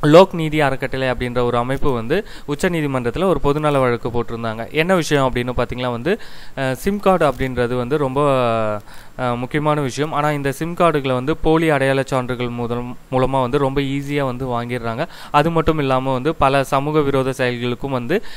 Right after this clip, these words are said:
இந்த சிம் கார்டை வந்து பயன்படுத்துறாங்க. இதை தடுக்கணும் அப்படின்ற மாதிரி வந்து வழக்கு போட்டிருந்தாங்க. அந்த வழக்கை விசாரிச்ச உச்ச நீதிமன்றம் வந்து மத்திய அரசுக்கு வந்து, அஹ், உத்தரவு போட்டிருந்தாங்க. அதாவது, செல்போன் எண்ணோட ஆதார் எண்ணை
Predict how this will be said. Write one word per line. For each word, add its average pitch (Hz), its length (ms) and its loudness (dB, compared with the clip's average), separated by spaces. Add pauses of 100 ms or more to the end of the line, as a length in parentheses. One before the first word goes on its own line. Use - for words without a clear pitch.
(120)
இந்த 135 160 -2
சிம் 151 200 -6
கார்டை 147 220 4
வந்து 127 240 0
பயன்படுத்துறாங்க. 127 720 0
இதை 123 220 -2
தடுக்கணும் 127 440 0 (180)
அப்படின்ற 120 420 -2
மாதிரி 135 240 0
வந்து 135 340 -2 (300)
வழக்கு 165 300 4
போட்டிருந்தாங்க. 135 480 -2
அந்த 165 320 2
வழக்கை 151 360 2
விசாரிச்ச 139 340 -2
உச்ச 139 240 -2
நீதிமன்றம் 127 520 -2
வந்து 120 240 -4
மத்திய 143 300 -2
அரசுக்கு 139 360 -4
வந்து, 120 320 -2 (340)
அஹ், 123 800 -2 (300)
உத்தரவு 165 380 4
போட்டிருந்தாங்க. 127 400 2
அதாவது, 135 360 2
செல்போன் 156 420 0
எண்ணோட 135 300 0
ஆதார் 139 340 2
எண்ணை 135 240 -4